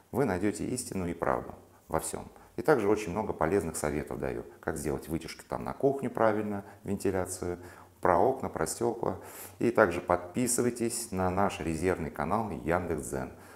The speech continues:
Ссылка также в описании под видео, в закрепле-, закреплённом комментарии, потому что YouTube, ну,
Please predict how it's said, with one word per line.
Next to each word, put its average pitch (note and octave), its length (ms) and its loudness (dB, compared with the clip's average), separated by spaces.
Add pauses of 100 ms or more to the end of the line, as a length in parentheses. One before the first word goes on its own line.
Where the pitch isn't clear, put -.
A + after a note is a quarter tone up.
(100)
Ссылка E2+ 400 4
также C#2 300 0
в - 40 -2
описании D2 440 -4
под - 180 -2
видео, A#2+ 240 0
в D#2 80 -2
закрепле-, D#2 540 -4
закреплённом F2 500 -2
комментарии, A2 520 -2
потому D#2+ 180 -2
что - 160 -8
YouTube, G2+ 420 -2 (420)
ну, - 280 -6